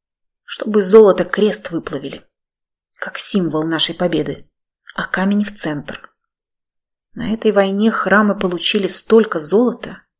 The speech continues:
что хватит на тысячу крестов, а дочь у меня одна.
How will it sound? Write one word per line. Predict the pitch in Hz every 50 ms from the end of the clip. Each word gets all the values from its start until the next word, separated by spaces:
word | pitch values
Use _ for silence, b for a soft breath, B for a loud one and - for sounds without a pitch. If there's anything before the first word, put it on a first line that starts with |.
| b b b b b b -
что | - - 180
хватит | 170 - 180 196 208 208 202 196 -
на | 202 202
тысячу | 190 196 - - 233 226 - - 123 - -
крестов, | - - - - - - - - - - - - - _ _ _ _ _ _ _ _ _ _
а | - - 170
дочь | 156 156 170 170 170 - 180
у |
меня | 165 160 160 165 165 165
одна. | 151 147 156 160 160 - -